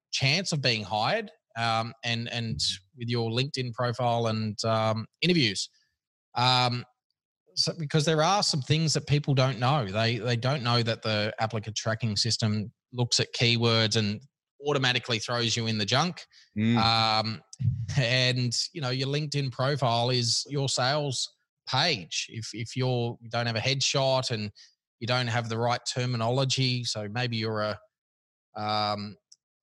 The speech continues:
Speaker 1: recruitment consultant, but you've been called a talent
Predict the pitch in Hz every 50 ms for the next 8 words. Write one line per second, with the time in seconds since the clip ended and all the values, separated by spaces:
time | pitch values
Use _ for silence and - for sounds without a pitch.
0 | _ _ _ 117 117 113 113 - - - 156 160 156 147 143 139 127 - 127 123
1 | 117 - - 127 123 131 127 - 127 117 117 113 117 107 85 113 113 104 110 117
2 | 113 113 104 - - 127 123 120 113 104 - - - 139 143 139 123